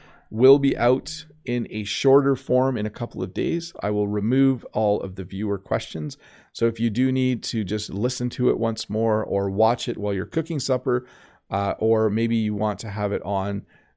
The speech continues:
um, uh, while you're driving your car or riding on the subway, it's always good to listen to it twice.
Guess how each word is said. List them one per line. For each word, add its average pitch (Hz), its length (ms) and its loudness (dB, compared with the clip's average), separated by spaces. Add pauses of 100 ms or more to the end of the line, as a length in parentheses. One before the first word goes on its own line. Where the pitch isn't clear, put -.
(180)
um, 92 420 -4 (1080)
uh, 90 240 -6
while 110 240 2
you're 104 140 0
driving 107 540 0 (140)
your 113 120 -8
car 123 480 4
or 101 300 0
riding 110 340 0
on 107 60 0
the 101 60 -2
subway, 104 300 -2
it's 101 220 -8
always 113 320 0
good 101 340 -8
to - 140 -14
listen 90 340 -10
to - 160 -10
it - 140 -12
twice. - 340 -14